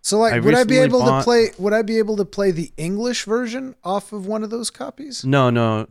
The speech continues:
Speaker 2: Yeah, that's the problem. Is the Japanese version only has, you can buy as a D L C for two dollars the English voices, but you can't get English menus,
Speaker 1: Yeah, yeah,
Speaker 2: which
Speaker 1: yeah,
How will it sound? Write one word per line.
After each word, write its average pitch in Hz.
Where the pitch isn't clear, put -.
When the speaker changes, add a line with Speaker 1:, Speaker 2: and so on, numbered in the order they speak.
Speaker 2:
Yeah, 143
that's 156
the 185
problem. 143
Is 117
the 117
Japanese 143
version 120
only 117
has, 117
you 151
can 165
buy 117
as 135
a -
D 117
L 123
C 120
for 110
two -
dollars 101
the -
English 107
voices, 104
but 127
you 123
can't 123
get 117
English 107
menus, 101
Speaker 1:
Yeah, 120
yeah, 113
Speaker 2:
which 113
Speaker 1:
yeah, 110